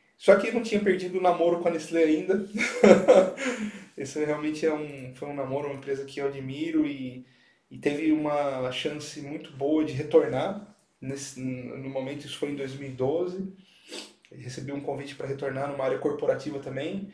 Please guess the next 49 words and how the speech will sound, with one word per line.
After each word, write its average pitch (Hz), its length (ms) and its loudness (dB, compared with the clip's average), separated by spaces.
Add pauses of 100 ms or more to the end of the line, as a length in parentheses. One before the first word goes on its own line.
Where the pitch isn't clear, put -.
(200)
de 123 120 -6
melhoria 147 380 0
de 156 100 -4
processos, - 840 -4 (320)
só - 140 0
que 139 100 -2
dessa 147 240 -4
vez 151 280 0
pra 147 600 4
olhar 139 300 4
pra 139 640 0
os 131 100 -8
mercados 135 480 -4
da 139 120 0
América 135 320 -6
Latina. 131 520 -6 (600)
Então 127 180 -4
voltei 139 400 -4
pra - 100 -8
ficar 139 220 -2
baseado 135 400 -2
em - 20 -12
São 131 200 -8
Paulo 156 320 6
em 151 40 -4
dois 139 140 -6
mil 135 140 -12
e 131 40 -12
doze. 185 460 -2 (1080)
E 139 260 -12
de 135 60 -14
dois 170 180 6
mil 190 120 0
e 185 40 -2
doze 180 280 6
pra 170 120 4
cá 170 180 4
na 175 60 -4
Nestlé 175 280 0
eu 185 60 4
acho 185 100 -2
que 196 60 -2
eu 202 40 4
nunca 208 200 4
parei. 135 500 2
Parece 143 340 -2
que, 156 400 -12
porque - 200 -10
são, 170 200 -2